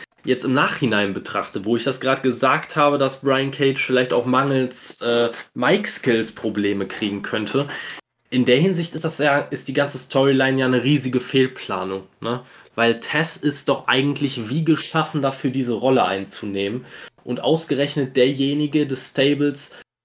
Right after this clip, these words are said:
der so weit ist und stark gepusht werden sollte, der aber diesen, diese Unterstützung am Mic braucht, wird aus dem Stable rausgerissen.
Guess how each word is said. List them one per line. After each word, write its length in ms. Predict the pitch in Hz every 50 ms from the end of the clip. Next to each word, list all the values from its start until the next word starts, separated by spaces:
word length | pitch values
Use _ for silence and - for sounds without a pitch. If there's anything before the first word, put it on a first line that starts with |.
| _ -
der 500 | 123 120 127 127 127 127 107 - - _ _ _ _ _ _ _ _ _ _ _ _ _ _
so 280 | - 127 110 123 113 110
weit 240 | 120 113 120 127 -
ist 440 | - - 147 135 - - - -
und 280 | - 117 107 104 104 -
stark 420 | - - - - - 117 131 131
gepusht 520 | - 127 - - - 156 147 - - - -
werden 220 | 117 104 101 101
sollte, 300 | 98 101 104 101 98 107
der 320 | 101 104 117 135 147 - -
aber 300 | 120 123 123 120 113 107
diesen, 600 | 104 110 120 117 110 110 107 107 107 110 - -
diese 180 | 117 107 107 123
Unterstützung 640 | 117 123 123 127 117 - - - 143 139 - - 120
am 160 | - 110 113
Mic 220 | 110 110 107 107 -
braucht, 520 | - 120 113 131 123 104 98 - - - 123
wird 160 | 135 143 139
aus 180 | 120 123 -
dem 140 | - 120 113
Stable 520 | - - - - 156 175 147 117 101 95 92
rausgerissen. 920 | 95 95 98 95 - - - 113 95 90 98 92 - - 117 127 165 -